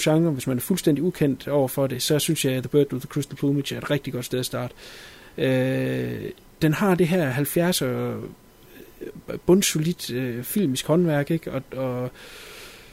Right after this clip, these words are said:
fedt musik, og, og, og pisse fedt skud, ikke? Og, og,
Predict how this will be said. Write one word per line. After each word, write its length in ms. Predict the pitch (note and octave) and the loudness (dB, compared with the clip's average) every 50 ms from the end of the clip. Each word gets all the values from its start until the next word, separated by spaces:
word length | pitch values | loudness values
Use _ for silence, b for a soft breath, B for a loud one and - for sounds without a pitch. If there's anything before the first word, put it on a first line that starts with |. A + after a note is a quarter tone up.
| B B B B - - | B B B B -20 -16
fedt 320 | - - - - G#3 - | -8 4 6 6 6 8
musik, 440 | F#3 D#3+ - - G#3 G#3 - - - - | 6 4 4 4 2 2 0 -4 -6 -2
og, 260 | - C#3+ C#3 C3 C3 | 2 2 2 2 2
og, 200 | - C#3 C3 - | 0 -2 -2 -2
og 100 | - C3+ | -4 -4
pisse 240 | - F#3 G3 - E3 | -2 0 0 0 0
fedt 200 | - - F#3 - | 2 2 2 2
skud, 300 | - - A3 A3 G#3+ - | 2 2 2 2 2 4
ikke? 260 | E3 E3+ D#3+ - C#3 | 2 2 2 2 0
Og, 200 | B2+ C3+ C3+ - | 0 0 0 0
og, 200 | - C#3 C3+ C3 | 0 0 0 0